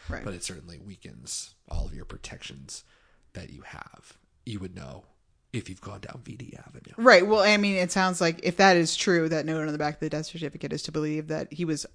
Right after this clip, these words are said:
Speaker 1: clearly symptomatic in a bad way, that, like, this
Speaker 2: Yeah.
Speaker 1: guy needs a doctor or he's gonna die.
Speaker 2: And there was no doctor. So
Speaker 1: And I'm not gonna get him a
Speaker 2: any
Speaker 1: doctor,
Speaker 2: doctor, so.
Speaker 1: so.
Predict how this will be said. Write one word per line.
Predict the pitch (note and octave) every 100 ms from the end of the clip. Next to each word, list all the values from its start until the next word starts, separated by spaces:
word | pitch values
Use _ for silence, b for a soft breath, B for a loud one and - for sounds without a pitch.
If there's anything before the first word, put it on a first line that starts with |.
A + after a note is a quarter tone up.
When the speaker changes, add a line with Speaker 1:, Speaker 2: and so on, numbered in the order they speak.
| _ -
Speaker 1:
clearly | - F3+ D#3+ D3
symptomatic | E3+ D#3+ D3+ C3+ B2+ -
in | C#3+
a | C3+
bad | B2+ A#2
way, | B2 B2+ G#2
that, | E2
like, | C#2+ G2+ -
this | - E3+
Speaker 2:
Yeah. | E3+
Speaker 1:
guy | D#3+
needs | C#3+
a | C#3
doctor | B2+ -
or | D3
he's | C#3
gonna | D3 A#2+
die. | A#2+ G2 - B B B -
Speaker 2:
And | G2+
there | F#2+
was | F2
no | F2 D#2+
doctor. | D#2 B1 - -
So | - - A#3
Speaker 1:
And | A3
I'm | G#3
not | F#3+ -
gonna | C4+
get | B3
him | -
a | G3
Speaker 2:
any |
Speaker 1:
doctor, | F3+ - F#3+
Speaker 2:
doctor, | - - - - -
so. | - -
Speaker 1:
so. | - - C#3+ G3 C3+ A3